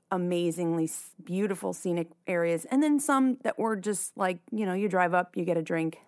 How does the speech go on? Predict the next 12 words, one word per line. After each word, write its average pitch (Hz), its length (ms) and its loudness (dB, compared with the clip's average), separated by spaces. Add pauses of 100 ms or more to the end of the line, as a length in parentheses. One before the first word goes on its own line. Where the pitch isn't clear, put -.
(300)
and, 160 480 -4
um, 156 380 -4 (600)
you 185 80 -6
maybe 170 240 0
buy 160 140 2
a 156 120 0
gift 165 400 -6
or 170 140 -6
a 160 60 -2
bottle 160 360 -2
or 170 80 -4
something. 156 440 -4